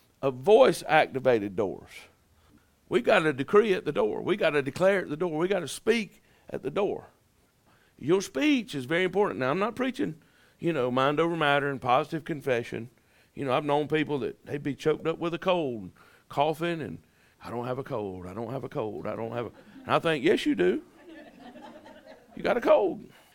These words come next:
See, you speak faith, you speak the word over your problem. Bible says, "By your words you're justified, by the words you're condemned."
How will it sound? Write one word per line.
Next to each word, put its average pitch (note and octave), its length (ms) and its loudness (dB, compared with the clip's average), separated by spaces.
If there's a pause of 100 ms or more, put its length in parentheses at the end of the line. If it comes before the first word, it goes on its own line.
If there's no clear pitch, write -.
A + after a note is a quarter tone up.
(180)
See, A3+ 180 -2
you A3 200 2
speak C4 380 -4
faith, G3+ 640 2
you A3 180 -2
speak A3+ 320 -4
the D3 100 -2
word E3+ 480 4
over D#3+ 200 2
your D3 160 -4
problem. A3 460 0 (800)
Bible D#3 260 4
says, C#3+ 240 -2
"By C3+ 160 2
your C3 140 -2
words C3+ 300 -2
you're A#2+ 60 -8
justified, C#3+ 720 0
by B2 140 0
the A#2+ 80 -6
words C3 320 -4
you're B2 100 -6
condemned." G2 560 -10